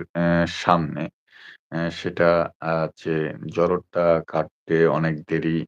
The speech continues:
দেরি হবে। এভাবেই আস্তে, আস্তে ইনশাআল্লাহ আপনাদের সাথে অ্যা, সুন্দর স্বাভাবিকভাবে কথা বলার চেস-, অ্যা, অ্যা, হয়ে যাবে। অ্যা, তার জন্য আপ-, অ্যা, ভুল অ্যা, হওয়ার জন্য আন্তরিকভাবে দুঃখিত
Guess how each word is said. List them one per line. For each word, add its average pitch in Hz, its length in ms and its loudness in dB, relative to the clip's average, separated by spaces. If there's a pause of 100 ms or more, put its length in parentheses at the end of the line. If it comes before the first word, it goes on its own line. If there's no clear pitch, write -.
(140)
দেরি 85 320 0
হবে। 82 280 2 (680)
এভাবেই 98 400 0
আস্তে, 92 280 -4
আস্তে 90 320 -4
ইনশাআল্লাহ 90 600 0 (280)
আপনাদের 80 520 -2
সাথে 87 360 -4 (560)
অ্যা, 82 120 -2 (260)
সুন্দর 95 380 -2
স্বাভাবিকভাবে 90 840 0
কথা 82 260 -2
বলার 85 260 2
চেস-, - 340 -10
অ্যা, 85 160 -4 (360)
অ্যা, 76 260 -6
হয়ে 85 280 0
যাবে। 82 300 4 (800)
অ্যা, 80 160 -2 (440)
তার 87 180 -2
জন্য 95 280 0
আপ-, 90 200 -2
অ্যা, 85 160 -2 (340)
ভুল 92 300 0 (100)
অ্যা, 82 200 0 (280)
হওয়ার 87 300 4
জন্য 87 240 4 (180)
আন্তরিকভাবে 87 680 2
দুঃখিত 85 420 -4